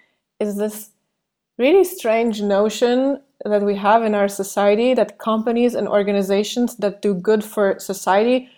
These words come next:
shouldn't make much money and provide services for free. And that people who work there shouldn't really make a lot of money because, well, they're helping, uh, society. And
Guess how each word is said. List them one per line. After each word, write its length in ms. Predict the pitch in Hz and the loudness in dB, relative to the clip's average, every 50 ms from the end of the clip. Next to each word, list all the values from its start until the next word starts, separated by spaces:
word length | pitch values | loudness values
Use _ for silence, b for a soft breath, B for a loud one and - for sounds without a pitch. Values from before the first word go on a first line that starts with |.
| B B B | B B B
shouldn't 400 | - - - 247 247 247 240 233 | -12 2 4 4 6 6 2 2
make 240 | 226 220 214 220 | 2 0 0 0
much 300 | 214 202 190 196 - - | -2 -2 -2 -4 -6 -6
money 480 | 202 196 196 208 226 269 311 381 370 - b b b b b b b b _ _ | -6 -4 -2 0 0 0 0 -2 -4 -8 b b b b b b b b _ _
and 180 | - 202 208 208 | -2 -2 -2 -2
provide 400 | - 220 208 196 214 208 208 202 | -2 -4 2 6 6 6 6 6
services 560 | 208 - - 208 202 190 190 196 - 202 185 - | 2 0 2 2 2 2 0 -2 -6 -8 -10 -10
for 160 | - - 185 180 | -6 -6 -6 -6
free. 340 | 180 - - 175 - - - _ _ _ _ _ _ _ _ _ _ _ - | -6 -6 -6 -4 -4 -6 -10 _ _ _ _ _ _ _ _ _ _ _ -4
And 140 | 208 202 202 | -2 0 0
that 180 | 202 202 202 - | 0 -2 -4 -8
people 280 | - 214 208 - 233 | -8 -8 -4 -2 0
who 120 | 214 220 220 | 0 0 2
work 360 | 202 220 240 247 247 247 - | 2 4 4 4 4 4 4
there 200 | 254 240 233 240 | 6 6 6 4
shouldn't 460 | 240 - - 247 208 226 226 220 208 | 2 0 -2 0 2 2 2 2 2
really 460 | 214 220 220 220 214 208 208 208 202 - | 0 0 2 2 4 4 4 2 2 0
make 340 | 208 208 208 208 208 202 202 | 0 2 4 4 2 4 2
a 60 | 202 | 2
lot 240 | 196 196 190 190 196 | 4 4 2 2 0
of 140 | 185 185 - | -4 -4 -2
money 340 | 202 196 196 202 202 202 196 | -2 0 2 2 2 2 2
because, 640 | 196 190 185 - - 202 180 175 175 - - - - - | 0 -2 -6 -4 -2 -2 -2 -2 -4 -10 -14 -16 -14 -4
well, 260 | 190 185 175 170 170 | 0 2 2 2 2
they're 300 | 170 170 170 165 165 170 | 2 2 2 2 2 0
helping, 680 | 175 185 185 180 175 - 175 170 170 175 165 - - - _ _ | -2 -2 -2 -2 -2 -2 -6 -6 -6 -6 -8 -8 -10 -12 _ _
uh, 220 | - 185 185 180 185 | -6 -4 -4 -4 -4
society. 840 | 180 - 185 180 - - 185 190 196 208 202 254 269 302 330 320 b b b b b b b b b b b _ | -6 -8 -12 -8 -4 -2 0 2 2 2 2 0 0 0 -2 -4 b b b b b b b b b b b _
And 240 | 208 214 214 214 | 0 0 0 0